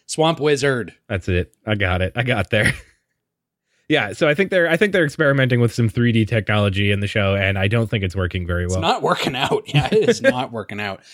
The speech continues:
Speaker 1: It did remind me, just to bring it up for you, uh, one more time, it, there's a sequence in Avatar and the Last Airbender
Speaker 2: <laughs>
Speaker 1: where the, Avatar and the Last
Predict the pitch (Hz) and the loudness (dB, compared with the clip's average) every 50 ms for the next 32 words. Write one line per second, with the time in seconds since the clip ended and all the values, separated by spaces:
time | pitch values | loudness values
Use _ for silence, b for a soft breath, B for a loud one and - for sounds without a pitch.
0 | B B B B B 139 135 180 208 190 175 160 165 156 156 156 156 143 139 131 | B B B B B 0 2 2 0 0 0 0 0 0 0 0 2 0 0 0
1 | 120 139 135 - - 123 120 135 135 131 127 123 123 123 - - - 127 127 123 | -2 -4 -4 -4 -6 -4 -2 -2 -2 0 0 0 -2 -2 -6 -18 -10 -4 -2 -2
2 | 117 113 110 110 110 110 110 104 101 107 101 104 131 196 269 220 151 135 117 110 | -2 -2 -2 -2 -4 -4 -4 -4 -2 -2 -2 -2 2 2 2 2 4 2 0 0
3 | - 107 80 80 80 - B B B B B B B 123 113 107 - - 143 135 | -2 -6 -6 -8 -10 -12 B B B B B B B -8 -8 -8 -4 0 0 2
4 | 135 123 127 - - - - - - 156 143 135 - - 127 123 127 120 117 117 | 2 0 0 -2 0 0 0 2 2 0 0 0 -4 -6 -4 -2 0 0 0 -2
5 | 120 120 117 123 123 - 139 131 131 123 120 117 120 120 120 - - 113 113 123 | -2 -4 -4 -4 -2 2 2 4 4 2 2 0 0 0 -2 -2 -4 -2 -4 -2
6 | 120 131 131 127 131 131 127 117 - 311 - - _ - - - 127 135 131 135 | 0 0 0 0 0 -2 -2 -2 -4 -6 -6 -8 _ -14 -8 -2 0 2 2 2
7 | 135 123 120 139 - _ - - 151 160 180 - 190 175 165 - - 143 143 143 | 0 -2 -6 -10 -12 _ -8 -2 -2 -2 0 0 -2 -2 -2 -2 0 0 2 2
8 | 143 143 123 123 113 104 101 98 - | 2 0 0 -2 -2 0 -2 -2 -4